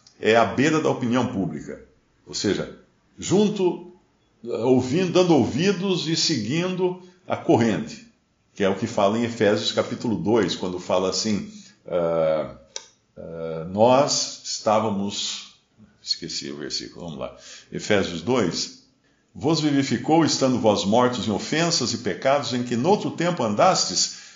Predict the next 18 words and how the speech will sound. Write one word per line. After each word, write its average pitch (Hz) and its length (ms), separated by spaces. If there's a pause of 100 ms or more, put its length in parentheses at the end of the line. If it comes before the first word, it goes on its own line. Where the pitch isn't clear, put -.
(120)
segundo 175 540
o - 520
curso 226 640
deste 95 320
mundo." 73 400 (540)
O 120 120
curso 196 680
deste 85 300
mundo. 67 320 (580)
Quando 151 280
você 135 540
trabalha 107 460
na 92 140
roça, - 720 (500)
ah, 92 300
e 98 80
você 107 360
planta 117 920